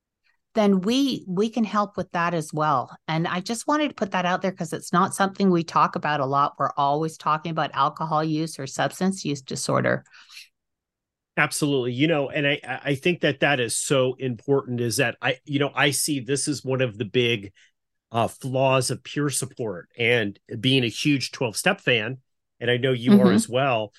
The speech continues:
Speaker 1: Mm-hmm.
Speaker 2: One of the
Speaker 1: Yes.
Speaker 2: big missteps, I think, is, is that, uh, it's a cure-all for everything, right? Like, one thing
Speaker 1: Right.
Speaker 2: is a cure-all for everything. And I found that not to be the case. And sometimes just,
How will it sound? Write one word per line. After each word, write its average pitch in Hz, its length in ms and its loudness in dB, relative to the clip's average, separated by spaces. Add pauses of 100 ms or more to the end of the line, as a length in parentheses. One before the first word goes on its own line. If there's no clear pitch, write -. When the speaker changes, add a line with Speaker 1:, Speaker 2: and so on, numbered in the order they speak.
(160)
Speaker 1:
Mm-hmm. 190 220 8
Speaker 2:
One 151 140 6
of 175 120 2
the 135 80 0
Speaker 1:
Yes. 131 140 4
Speaker 2:
big 131 200 2
missteps, 135 560 -2
I 123 120 -4
think, 123 380 -4
is, 107 360 -2
is 113 200 -6
that, 120 440 -2
uh, 117 420 -2
it's 139 200 -2
a 123 60 -6
cure-all 127 500 -2
for 101 220 -10
everything, 101 520 -8
right? 95 260 -10
Like, 117 180 -6
one 123 360 0
thing 135 220 0
Speaker 1:
Right. 113 60 -2
Speaker 2:
is 104 100 -8
a 107 60 -10
cure-all 117 360 -4
for 110 180 -6
everything. 107 440 -6 (340)
And 117 80 0
I 135 100 4
found 151 300 0
that 135 140 -4
not 123 200 -4
to 113 100 -8
be 113 140 -6
the 98 100 -8
case. 113 440 -6
And 107 120 -8
sometimes 165 480 -4
just, 131 500 -2